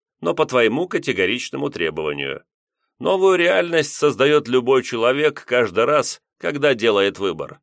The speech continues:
А вот получить второй шанс — это уникальное явление,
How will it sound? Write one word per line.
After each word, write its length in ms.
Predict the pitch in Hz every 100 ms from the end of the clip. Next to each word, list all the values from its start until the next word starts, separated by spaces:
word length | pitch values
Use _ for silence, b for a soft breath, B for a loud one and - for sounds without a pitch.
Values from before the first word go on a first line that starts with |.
| _ _ _ _ _ _
А 140 | - 87
вот 260 | 139 160
получить 460 | - 143 151 165 147
второй 400 | - 104 107 104
шанс — 640 | - 120 147 170 - - -
это 320 | 101 139 180
уникальное 680 | 185 185 127 110 107 107
явление, 840 | 110 107 104 98 98 95 92 85